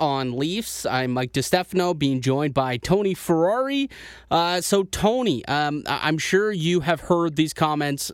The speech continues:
from, uh, Robin Lehner today, the goaltender of the Vegas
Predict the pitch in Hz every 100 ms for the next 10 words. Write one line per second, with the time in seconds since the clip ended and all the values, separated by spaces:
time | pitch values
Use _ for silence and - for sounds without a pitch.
0 | - - - 143 139 135 127 120 - -
1 | - 135 113 135 139 139 127 131 127 120
2 | 131 127 123 123 135 147 147 131 127 127
3 | 120 123 117 - 107 123 120 123